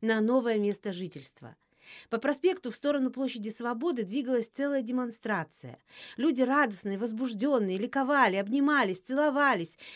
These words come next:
жали руки друг другу. Кто-то крикнул нам: "Бросай свою тачку, идём на площадь!" В этот день на площадь мы не пошли, обустраивались на новом месте. Но на балкончик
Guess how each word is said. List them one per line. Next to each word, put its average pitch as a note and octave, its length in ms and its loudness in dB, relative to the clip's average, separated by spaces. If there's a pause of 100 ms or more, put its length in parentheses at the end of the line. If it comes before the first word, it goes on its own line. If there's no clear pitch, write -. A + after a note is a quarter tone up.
жали D#4 340 4
руки E4+ 400 6
друг G#3+ 240 0
другу. F3+ 500 -2 (220)
Кто-то D#4 300 0
крикнул B3+ 420 0
нам: E3 260 -2
"Бросай F4 600 6
свою F4 340 -2
тачку, D#4+ 460 4
идём D4 380 2
на D4 100 0
площадь!" C#4+ 760 2 (520)
В F3+ 100 -2
этот C4+ 300 2
день C#4 260 0
на B3 100 0
площадь C4 380 -6
мы G#3+ 140 -2
не A3 100 -4
пошли, D#3+ 500 -10 (200)
обустраивались G3+ 840 -4
на F#3 100 -6
новом G3 320 -4
месте. D#3+ 480 -8 (400)
Но G#3 120 2
на A#3 100 2
балкончик G#3 640 -4